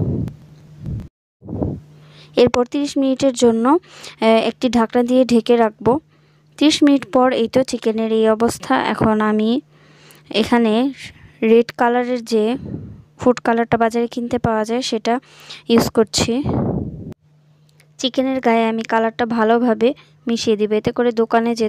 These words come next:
তন্দুরি chicken আমরা খাই সেটার মতোই একদম colour আসবে এবং খেতেও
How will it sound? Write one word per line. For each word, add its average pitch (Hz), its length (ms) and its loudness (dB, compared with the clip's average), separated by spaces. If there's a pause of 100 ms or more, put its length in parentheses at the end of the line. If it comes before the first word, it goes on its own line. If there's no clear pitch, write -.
তন্দুরি 226 420 -4
chicken 226 320 -6
আমরা 214 180 -4 (240)
খাই 214 200 -2 (380)
সেটার 233 360 0
মতোই 226 340 0
একদম 226 240 -4 (100)
colour 220 340 2
আসবে 208 240 -2 (340)
এবং 208 140 2 (920)
খেতেও 247 320 4